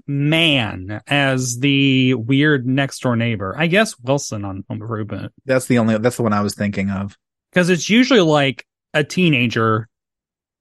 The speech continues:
Speaker 1: or, um,
Speaker 2: Flintstones?
Speaker 1: Oh, and I guess Empty Nest.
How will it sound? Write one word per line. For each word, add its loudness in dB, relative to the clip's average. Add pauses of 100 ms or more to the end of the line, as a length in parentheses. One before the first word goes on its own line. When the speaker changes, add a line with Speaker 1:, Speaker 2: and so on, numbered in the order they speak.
(280)
Speaker 1:
or, 4
um, 0
Speaker 2:
Flintstones? -2 (840)
Speaker 1:
Oh, 6
and 4
I 2
guess 0
Empty -4
Nest. -4